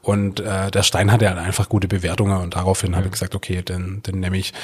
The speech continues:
Speaker 1: Wichtig ist ja dann, dass du den halt einfach pflegst, nicht irgendwie mit Spülmittel putsch oder
Speaker 2: Mhm.
Speaker 1: sonst irgendwas und wenn halt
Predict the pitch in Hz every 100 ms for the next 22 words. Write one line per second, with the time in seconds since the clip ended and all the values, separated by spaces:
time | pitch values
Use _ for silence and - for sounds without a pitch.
0 | - - 101 - 104 104 101 98 95 -
1 | 98 87 95 101 98 - 104 117 - -
2 | - - - - 98 95 101 95 95 92
3 | - - 107 104 101 92 - 104 - 98
4 | 95 98 98 95 104 104 101 - - 98
5 | 92 95